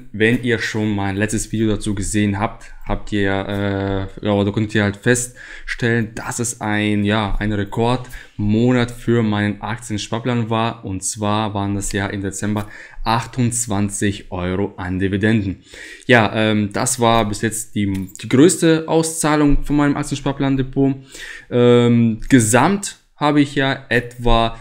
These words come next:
zweihundertneunzig Euro an Dividenden erhalten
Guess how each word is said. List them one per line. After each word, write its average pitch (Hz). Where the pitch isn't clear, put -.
zweihundertneunzig 110
Euro 160
an 151
Dividenden 139
erhalten 131